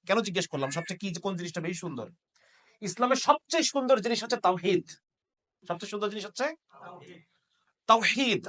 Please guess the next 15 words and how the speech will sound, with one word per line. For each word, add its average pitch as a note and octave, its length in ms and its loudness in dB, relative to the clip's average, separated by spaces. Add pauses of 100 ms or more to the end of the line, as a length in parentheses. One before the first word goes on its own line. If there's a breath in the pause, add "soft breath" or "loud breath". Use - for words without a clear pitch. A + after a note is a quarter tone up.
আল্লাহ A#3+ 320 6
তাআলা C4 260 4
যে C#4 360 2 (140)
একক, A#3 600 4 (960)
এই A#3 300 -2
এককটা B3 640 2
আল-, - 140 0 (360)
এটা F3+ 160 -2
সবচেয়ে B3+ 420 0
সুন্দর G3+ 320 2
জিনিস, C3+ 560 -6
অন্যান্য G#3+ 260 2
ধর্মে F#3+ 240 2
এটা F#3+ 120 2
নাই। D3+ 180 2